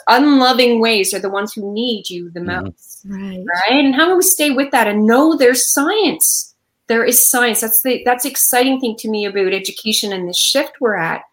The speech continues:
Speaker 1: You know, to stand back and, "Why am I doing this like this? 'Cause it's
Speaker 3: Mm-hmm.
Speaker 1: always been done like that?" Okay. And you wanna go find, you know, like, why? And is this really about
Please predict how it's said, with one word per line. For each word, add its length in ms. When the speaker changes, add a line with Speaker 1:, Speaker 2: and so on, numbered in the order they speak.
Speaker 1:
You 80
know, 120
to 120
stand 360
back 260
and, 260
"Why 300
am 80
I 160
doing 260
this 160
like 200
this? 200
'Cause 200
it's 180
Speaker 3:
Mm-hmm. 140
Speaker 1:
always 260
been 140
done 220
like 200
that?" 260
Okay. 480
And 140
you 120
wanna 180
go 100
find, 400
you 140
know, 160
like, 220
why? 520
And 180
is 140
this 240
really 580
about 340